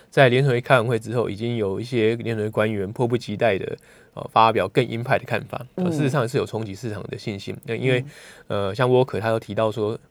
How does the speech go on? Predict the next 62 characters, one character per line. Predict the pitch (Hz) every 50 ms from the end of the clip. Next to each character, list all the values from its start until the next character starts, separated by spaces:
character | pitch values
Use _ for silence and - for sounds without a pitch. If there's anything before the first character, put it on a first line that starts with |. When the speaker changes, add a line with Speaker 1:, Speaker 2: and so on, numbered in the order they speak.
| _ _ _ _ -
Speaker 1:
呃， | - - - - 120
他 | 120 127 123 120
认 | 131 139 131 117
为 | 104 98
明 | 101 104
年 | 104 104 110
三 | - - 107
月 | 110 107 104
就 | 110
要 | 101 98
升 | 95 - -
息。 | 107 - - - - -
那 | - 147
其 | 139 -
实 | 214
Speaker 2:
沃 | 151 175
克 | - 196 175
是 | 165 - 202
联 | 175 175 175
准 | 175 - 139 139
会 | 160 165
的 | - 135
理 | 123 117 - -
事。 | - - - - 135
Speaker 1:
是， | 117 110 101 92 127 -
是。 | 139 139 107 95
Speaker 2:
嗯。 | -
Speaker 1:
那 | - 143 147
所 | 139 143 175
以 | 180 170 - - - - - _
如 | - 180
果 | 190
连， | 170 143 131 151 175 196 180 - _ _ -
明 | - 156 165
年 | 165 165 170
三 | 170 - 165
月 | 170 165
就 | 165
要 | 165 160
升 | 156 - 139 147
息 | 139 101
的 | 98 107
话， | 120 117 110
就， | 117 120 113 107 - - 139 -
就 | - 123 117 107 101 98
完 | 92 104 110 127
全 | 135 131 135
打 | 143 - - -
乱 | - 123 107 98
了 | 95 92
原 | 92 92 95
来 | 98 90 90 95
市 | - - - 117
场 | 107 113 92
的 | 85
预 | 98 110 101
期。 | 92 - - - - _ _ _
Speaker 2:
嗯。 | - 175
Speaker 1:
呃， | 180 -
因 | 127 135
为 | 135 131 - - - - - - - -
在， | - - 156 139 131 120 113 110 104 104